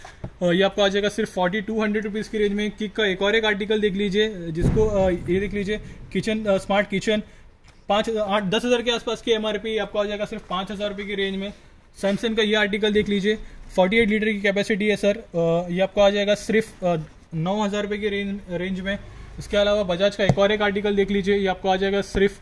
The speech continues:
पाँच हज़ार रुपये की range में। मार्क्यू का आर्टिकल देख लीजिए, ग्यारह लीटर की कैपेसिटी है सर, थर्टी थ्री हंड्रेड की एमआरपी है, पन्द्रह सौ रुपये की range में आएगा। प्योरिट का एक और एक advance देख लीजिए, दस हज़ार की एमआरपी है, छः हज़ार रुपये में आ जाएगा। ये सिर्फ, अ, इसके साथ आपको bill,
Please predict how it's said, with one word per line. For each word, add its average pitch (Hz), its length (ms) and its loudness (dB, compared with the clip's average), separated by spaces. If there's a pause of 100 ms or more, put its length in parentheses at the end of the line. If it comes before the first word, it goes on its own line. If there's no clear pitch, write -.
पाँच 185 220 -2
हज़ार 202 160 -4
रुपये 202 160 -4
की 202 120 0
range 196 200 -2
में। 190 140 -6
मार्क्यू 175 460 -4
का 220 100 -6
आर्टिकल 202 380 -4
देख 196 140 -4
लीजिए, 196 180 -4
ग्यारह 165 300 0
लीटर 208 260 -2
की 190 80 -8
कैपेसिटी 190 400 -4
है 196 60 2
सर, 190 120 -6 (540)
थर्टी 196 160 0
थ्री 220 120 -2
हंड्रेड 220 260 0
की 226 80 -4
एमआरपी 208 400 2
है, 220 60 0
पन्द्रह 208 320 -4
सौ 208 160 -4
रुपये 202 180 -6
की 208 80 -4
range 202 180 -4
में 202 80 -4
आएगा। 196 320 -4
प्योरिट 196 460 -4
का 208 120 -2
एक 175 180 -4
और 196 140 2
एक 208 100 -6
advance 190 360 -2
देख 202 160 -6
लीजिए, 202 240 -6 (500)
दस 202 280 0
हज़ार 226 180 0
की 214 100 -6
एमआरपी 220 420 -2
है, 233 60 -2
छः 196 300 -4
हज़ार 208 180 -2
रुपये 208 160 -6
में 208 100 -6
आ 202 120 -4
जाएगा। 202 240 -6
ये 196 140 -6
सिर्फ, 214 420 -10
अ, 185 220 -2
इसके 208 200 -10
साथ 202 280 -8
आपको 208 200 -10
bill, 208 340 -4